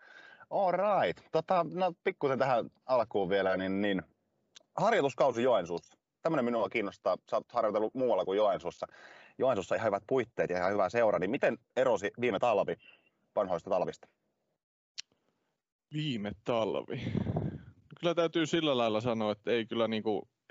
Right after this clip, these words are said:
Speaker 2: henkkohtasolla, kun, kun miettii, niin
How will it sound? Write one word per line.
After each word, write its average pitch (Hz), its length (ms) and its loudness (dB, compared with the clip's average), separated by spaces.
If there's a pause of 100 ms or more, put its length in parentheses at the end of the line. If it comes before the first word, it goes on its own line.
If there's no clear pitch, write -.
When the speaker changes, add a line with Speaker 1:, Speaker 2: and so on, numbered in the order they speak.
Speaker 2:
henkkohtasolla, 104 760 -2
kun, - 180 -12 (600)
kun 101 140 -6
miettii, 98 440 -2
niin 76 260 -6